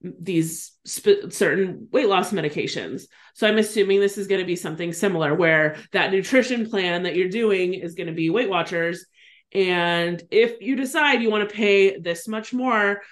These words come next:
like, so what I'm looking at is, like, for Sequence, like, it was forty-nine dollars a month and then ninety-nine dollars a month after that. And, but that's probably not including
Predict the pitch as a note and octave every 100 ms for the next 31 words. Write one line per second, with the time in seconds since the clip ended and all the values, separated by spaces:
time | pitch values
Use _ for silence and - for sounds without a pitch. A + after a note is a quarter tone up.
0 | _ - G3 - A#3 A3+ A#3+ A#3+ G#3+ G3
1 | G#3 G#3 F3+ E3 F#3 F#3 E3+ E3 - _
2 | _ _ _ _ _ _ _ _ - G3+
3 | - A3+ A3+ G3+ F#3+ F#3 - F3 E3 -
4 | F3 E3+ E3 G#3+ A3 B3+ B3+ B3+ B3 B3
5 | A#3 A#3 F#3 F3+ - _ - _ F#3+ F#3+
6 | E3+ E3 F#3 F#3 F3+ F3+ F3+ E3+ D#3+ D#3+
7 | D#3 D#3 - - F3 D#3 E3 - D3+ -
8 | F3 E3 C#3 F3+ C#4+ - - _ _ _
9 | _ _ G#3 G#3+ G3 F#3+ F#3 F#3 F3+ A3
10 | A3 A#3+ - B3 G3 F3+ F3+ D#3 - G#3+
11 | F#3 D#3 D#3 F3+